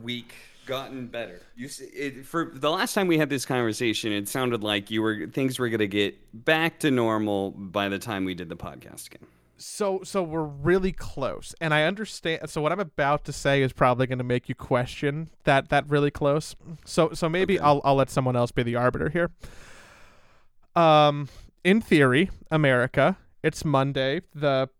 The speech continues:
Speaker 2: sixth, Labor Day, day off, right? National,
Speaker 1: Yeah, yeah,
Speaker 2: ho-,
Speaker 1: yeah.
Speaker 2: national federal holiday, right? Um, supposed to be a three-day weekend. I worked Saturday and today, or excuse me, I worked Sunday and today,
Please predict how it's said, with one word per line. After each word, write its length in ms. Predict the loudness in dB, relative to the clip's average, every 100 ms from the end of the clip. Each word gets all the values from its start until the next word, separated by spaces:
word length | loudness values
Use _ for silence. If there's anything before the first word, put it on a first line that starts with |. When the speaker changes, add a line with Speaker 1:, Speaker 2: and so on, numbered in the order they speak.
| _ -20
Speaker 2:
sixth, 600 | -4 -2 -2 -4 -14 -16 _
Labor 340 | 2 4 4 2
Day, 260 | -2 -8 -10 -20 -20 -14 -2
day 260 | 4 4 4
off, 360 | 0 -4 -4
right? 400 | 2 2 2 -4 -2
National, 760 | 2 4 2 2 2 2 2 -2
Speaker 1:
Yeah, 80 | -6 -10
yeah, 80 | -6
Speaker 2:
ho-, 80 | -2
Speaker 1:
yeah. 60 | 2
Speaker 2:
national 600 | 2 2 4 6 6 4
federal 380 | 2 4 4 2
holiday, 420 | 2 -2 -4 -4
right? 280 | -2 0 -2 -8 _ _ _ -20 -20 -20 -20 -4
Um, 500 | 4 6 8 6 2 -6 -14 -20 _ _ _ _ _ -14
supposed 360 | 2 4 6
to 40 | 4
be 80 |
a 40 | 2
three-day 280 | 2 2 2
weekend. 480 | 2 0 -4 -6 -16 _ _ _ _ _ _ -20 _ 0
I 100 | 2
worked 320 | 4 4 2
Saturday 580 | -2 2 4 4 4 2
and 120 | 0
today, 400 | -4 -4 -2 -4 -2
or 80 | 0
excuse 320 | 0 0 -2
me, 80 | -2
I 60 | -2
worked 240 | -2 -2
Sunday 420 | 2 2 2 -2
and 160 | -4 -6
today, 340 | -6 -6 -8